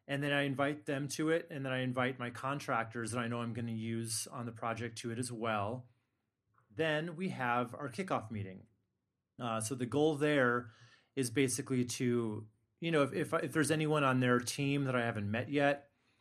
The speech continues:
um, we'll kind of, I'll int-, we'll meet them as well.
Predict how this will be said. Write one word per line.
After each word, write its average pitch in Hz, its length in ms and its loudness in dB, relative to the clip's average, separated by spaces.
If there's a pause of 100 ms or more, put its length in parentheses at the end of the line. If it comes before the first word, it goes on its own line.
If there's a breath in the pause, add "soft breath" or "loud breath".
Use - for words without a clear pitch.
(240)
um, 107 500 0 (320)
we'll 120 300 2
kind 120 220 0
of, 107 140 0
I'll 120 220 0
int-, 110 160 -4 (300)
we'll 117 380 0
meet 127 340 -2
them 139 360 4
as 120 120 2
well. 120 500 4